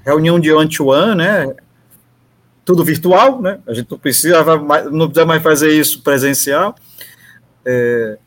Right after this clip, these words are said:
com is-, com previsão e, e trimestralmente a gente faz a avaliação de desempenho,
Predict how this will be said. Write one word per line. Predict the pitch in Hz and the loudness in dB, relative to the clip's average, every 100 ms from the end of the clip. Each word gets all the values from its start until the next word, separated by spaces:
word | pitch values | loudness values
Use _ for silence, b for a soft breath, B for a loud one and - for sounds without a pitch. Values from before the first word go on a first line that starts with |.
| - | -2
com | 175 | 0
is-, | 175 - - _ _ | 0 -4 -12 _ _
com | 185 214 | -2 -2
previsão | - 220 233 214 208 160 151 170 156 127 107 _ _ _ _ _ _ _ _ _ _ - | -2 2 2 2 0 0 0 0 -2 -4 -8 _ _ _ _ _ _ _ _ _ _ -2
e, | 294 311 | 0 0
e | 165 | -2
trimestralmente | 214 226 202 - 180 160 170 | 0 2 2 2 2 2 0
a | 160 | 0
gente | 175 170 | -2 -2
faz | 156 | 0
a | 151 | 0
avaliação | 143 147 139 147 | 0 0 0 -4
de | 143 | -8
desempenho, | 135 135 147 - 107 92 | -8 -8 -8 -8 -8 -8